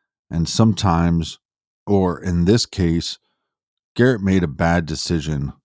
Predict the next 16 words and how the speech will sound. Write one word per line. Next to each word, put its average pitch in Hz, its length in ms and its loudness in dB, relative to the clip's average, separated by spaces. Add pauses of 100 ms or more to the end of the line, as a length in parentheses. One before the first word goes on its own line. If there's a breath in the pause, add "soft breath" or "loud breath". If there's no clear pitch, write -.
(280)
by, 82 340 -2
by 82 340 -6
getting 82 340 0
involved 78 640 -2 (440)
with - 200 -8
this 80 220 -2
prank. - 560 -10 (680)
But 95 300 0 (440)
that 104 320 0
doesn't 87 320 -2
mean 87 300 2
that 78 140 -2
he 80 120 -8
deserved 73 540 -2
to - 80 -8
die. - 540 -6